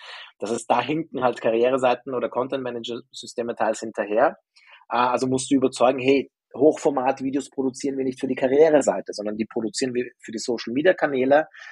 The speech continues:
Äh, und wir haben's bei uns auf der Plattform, ähm, schon eingeführt, dass du auch Hochformat einbinden kannst. Und das wird etwas sein, was in den nächsten Monaten definitiv die sechzehn zu neun Formate auf unserer Plattform erweitern wird und irgendwann vielleicht sogar komplett ersetzen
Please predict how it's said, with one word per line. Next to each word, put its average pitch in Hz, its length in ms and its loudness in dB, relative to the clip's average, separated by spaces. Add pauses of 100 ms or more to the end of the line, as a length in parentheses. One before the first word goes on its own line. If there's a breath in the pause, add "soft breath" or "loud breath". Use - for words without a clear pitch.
(200 loud breath)
Äh, 131 260 4
und 175 360 -4
wir 123 180 0
haben's 135 260 -2
bei 120 100 -4
uns 147 220 -6
auf 135 80 -4
der 131 100 -6
Plattform, 127 580 -2
ähm, 120 360 -2
schon 120 200 -8
eingeführt, 127 580 -6
dass 120 140 -12
du 127 100 -6
auch 123 220 -6
Hochformat 117 600 -2
einbinden 101 400 -10 (100)
kannst. 131 200 -2
Und 120 60 -10
das - 140 -8
wird 135 100 0
etwas 135 240 -4
sein, 127 200 4
was 127 140 -6
in 127 60 -8
den 123 80 -4
nächsten 120 320 -8
Monaten 139 480 -2 (680 loud breath)
definitiv 139 880 0
die 131 140 -2
sechzehn 131 400 -4
zu 131 160 -10
neun 127 200 -2
Formate 110 400 -4
auf 104 80 -6
unserer 104 340 -4
Plattform 113 720 -4 (120)
erweitern 117 680 2
wird 151 180 0
und 127 80 -8
irgendwann 131 500 -2
vielleicht 120 340 -4
sogar 123 200 -4
komplett 131 440 0
ersetzen - 440 -16